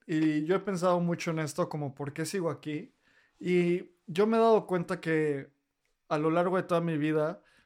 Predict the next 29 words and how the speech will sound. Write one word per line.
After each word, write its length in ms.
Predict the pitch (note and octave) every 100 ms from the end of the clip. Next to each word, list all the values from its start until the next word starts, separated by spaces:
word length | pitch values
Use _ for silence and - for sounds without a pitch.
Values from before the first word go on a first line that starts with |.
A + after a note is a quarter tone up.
| -
una 200 | E3+ F#3
de 40 |
las 160 | D#3 C#3
cosas 300 | E3 E3+ E3+
que 100 | D3+
más 240 | D#3 D#3
me 400 | D#3+ D#3+ D3+ C#3+
ha 160 | D#3 D#3
caracterizado 920 | E3 D3+ - D#3 C#3 C3 D3+ D#3 D#3
es, 340 | D#3 D#3 - _ _ _ _ -
soy 220 | - F#3+
una 180 | G3+ -
persona 400 | D3 C#3+ E3+ F3
que 100 | D#3+
tiene 240 | E3 E3
una 200 | E3+ E3
curiosidad 840 | - C#3+ C#3+ C3+ C#3+ D3 D#3 D#3 _ _ _ _ _ _ _ _
casi 360 | - E3 D#3+ F3
insaciable. 800 | E3+ D3 D3 B2+ D3 C#3 C#3+ - _ _ _ _ _ -
O 100 | D3
sea, 500 | D#3+ D#3 D3+ C3+ _ _ _
si 220 | - -
hay 260 | G3 A3+ -
el 360 | G3 F3 D#3+ D#3+
mínimo 420 | E3 G3 A3 G3+ D#3
grado 600 | E3+ E3+ E3+ F3 - _
de 200 | - D#3+
tema 420 | D#3+ - - F3 F3+
interesante, 840 | F3 E3 C#3 E3 E3 E3 F#3+ D#4